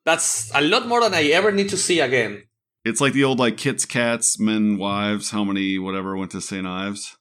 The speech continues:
Speaker 2: Do you know that? Or is that not an Argentinian?
Speaker 1: <laughs> That's not an Argentinian thing.
Speaker 2: Okay.
Speaker 1: You know, kittens,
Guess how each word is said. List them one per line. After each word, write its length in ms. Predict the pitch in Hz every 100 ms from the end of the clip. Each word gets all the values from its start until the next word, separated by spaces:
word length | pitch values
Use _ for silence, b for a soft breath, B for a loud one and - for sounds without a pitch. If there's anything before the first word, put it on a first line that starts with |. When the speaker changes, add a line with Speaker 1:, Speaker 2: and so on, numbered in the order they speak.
| -
Speaker 2:
Do 80 |
you 60 | 92
know 60 | 95
that? 360 | 101 101 95
Or 60 | 90
is 60 |
that 220 | 87 87 -
not 200 | 90 92
an 120 | 85
Argentinian? 720 | 98 87 87 95 92 92 92 -
Speaker 1:
<laughs> 140 | - -
That's 200 | 180 -
not 140 | 196
an 60 | 180
Argentinian 520 | 156 147 135 139 131
thing. 360 | 127 127 123 123 _ _ _
Speaker 2:
Okay. 300 | 107 104 98 87 _ _ _ -
Speaker 1:
You 120 | 233
know, 340 | 294 320 349 -
kittens, 580 | 269 320 302 - -